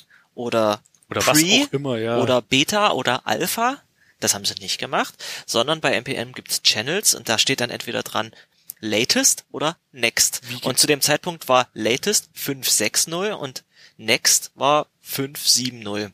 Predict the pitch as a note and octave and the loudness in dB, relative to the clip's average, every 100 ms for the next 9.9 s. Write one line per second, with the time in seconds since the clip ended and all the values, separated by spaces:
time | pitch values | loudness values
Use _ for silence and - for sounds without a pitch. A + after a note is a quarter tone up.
0 | _ - C3 B2 A#2 A2+ D#3 C3 - A#2 | _ -8 0 2 2 2 2 0 -2 -2
1 | G#2 G#2+ A#2 G#2+ G2+ - A#2+ A2+ A2 A#2+ | -2 0 0 0 -2 -2 -4 0 2 0
2 | A#2 A#2+ - B2+ A#2 B2 A#2+ - - A#2 | -2 -2 0 -2 2 2 0 -4 0 2
3 | - - B2+ B2 A2+ A2+ C#3 E3+ - C3+ | 2 2 0 0 2 2 2 0 0 0
4 | A#2+ A2+ - A#2 - B2 - - A2+ - | 2 4 2 -2 -2 -4 -2 2 0 2
5 | C#3 - - E3+ F#3 F#3 F3+ E3+ - F3 | 0 2 0 0 -4 -2 0 0 0 0
6 | E3 - E3+ F#3+ G3+ G3+ G#3 - B2+ A#2 | 2 2 2 0 -2 -4 -2 0 0 0
7 | C3 C#3 D#3+ - - C3+ - D3 - C#3+ | 0 2 2 2 4 4 6 4 4 -2
8 | D#3+ D3+ B2+ D3 D#3 D3+ - A2+ B2 C#3 | 0 0 0 -2 -2 0 0 0 0 -2
9 | B2+ C#3 - C3+ C3 B2 A#2+ A#2+ A#2 | 0 -2 -2 0 2 4 2 -2 -12